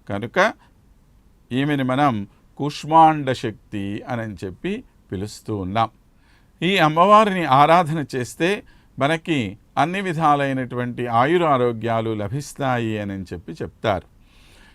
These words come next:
ఈ కూష్మాండ దుర్గాదేవి ఎనిమిది చేతులతో ఉంటుంది. ఆ చేతుల్లో చక్రం, ఖడ్గం, గద, పాశం, ధనస్సు, బాణాలు, ఒక తేనె భాండం, ఒక రక్త భాండం ఉంటాయి.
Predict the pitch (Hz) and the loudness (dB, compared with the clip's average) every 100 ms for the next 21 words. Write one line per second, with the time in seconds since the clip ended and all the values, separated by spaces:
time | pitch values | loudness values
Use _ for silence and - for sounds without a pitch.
0 | _ 156 165 165 185 196 202 220 220 175 | _ -4 0 0 -2 4 6 8 4 0
1 | 156 156 160 147 143 139 139 107 104 - | -2 0 2 2 0 0 -2 -2 -6 -12
2 | - 120 165 185 180 160 147 147 180 147 | -4 -2 0 -2 -2 -2 -2 -2 -2 -2
3 | 147 151 127 107 107 85 60 - _ _ | 2 2 2 -6 -10 -12 -14 -20 _ _
4 | _ _ _ 143 165 - 156 156 180 175 | _ _ _ 4 4 2 -4 -2 0 2
5 | 156 117 90 _ _ - 143 - 170 170 | 2 0 -4 _ _ -4 -4 -2 0 0
6 | 170 - _ - 139 135 151 151 - - | -2 -14 _ -4 -4 -2 -2 -2 -4 -16
7 | - 92 120 139 139 139 - _ _ 104 | -10 -2 0 4 4 4 -2 _ _ 0
8 | 117 - 135 127 - _ - 87 120 127 | 0 -2 -8 -10 -14 _ -18 -8 -4 -4
9 | 135 - 127 123 - _ _ - 101 117 | -6 -8 -10 -10 -16 _ _ -4 2 4
10 | 135 135 127 127 - _ _ - 120 127 | 4 4 2 0 -10 _ _ -8 -2 0
11 | 95 - _ _ - 143 156 165 147 143 | 0 -2 _ _ -2 0 2 0 0 0
12 | 147 165 - - - 113 120 113 117 - | 0 -4 -8 -14 -10 -6 -4 -4 -2 -2
13 | 160 139 110 101 117 160 98 92 98 | -2 -2 -4 -4 -8 -10 -12 -8 -8